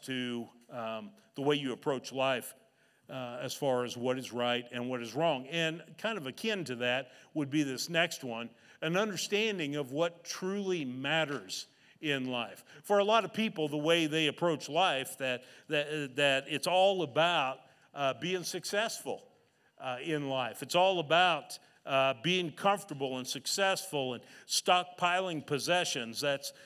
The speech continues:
kind of all one and the same. Getting ahead in life, you know, everything that that encompasses. Well, Jesus kind of addressed that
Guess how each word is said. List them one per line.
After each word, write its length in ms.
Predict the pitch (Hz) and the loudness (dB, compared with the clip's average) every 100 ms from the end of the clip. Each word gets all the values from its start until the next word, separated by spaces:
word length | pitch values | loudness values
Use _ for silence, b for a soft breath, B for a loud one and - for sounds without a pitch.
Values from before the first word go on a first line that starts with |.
| B | B
kind 160 | 165 156 | -2 0
of 80 | 143 | 4
all 300 | 160 160 139 | 4 4 2
one 260 | 160 170 | -2 0
and 160 | 160 139 | -2 -4
the 100 | 131 | -4
same. 460 | - 175 165 123 | -2 -2 -2 -4
Getting 320 | 127 190 185 151 | -2 -2 0 -2
ahead 320 | 139 185 185 | 0 0 0
in 180 | 151 135 | -2 -2
life, 340 | 117 113 - B B B | -2 -4 -8 B B B
you 120 | 139 | -8
know, 180 | 131 135 | -4 0
everything 540 | 156 160 147 175 160 | 0 0 -2 -2 -2
that 260 | 147 143 131 | 0 0 0
that 180 | 165 160 | 0 0
encompasses. 800 | 143 143 165 160 139 - 120 - B 165 | -4 -2 -2 -2 -8 -8 -10 -12 B -10
Well, 100 | 170 | -8
Jesus 540 | 131 175 277 233 170 - | -4 -2 -2 -2 -6 -6
kind 260 | 190 190 | -2 -2
of 120 | 143 | -4
addressed 640 | 110 104 131 156 190 - 120 | -8 -6 2 2 2 -2 -4
that 420 | 113 120 139 - | 0 0 0 -4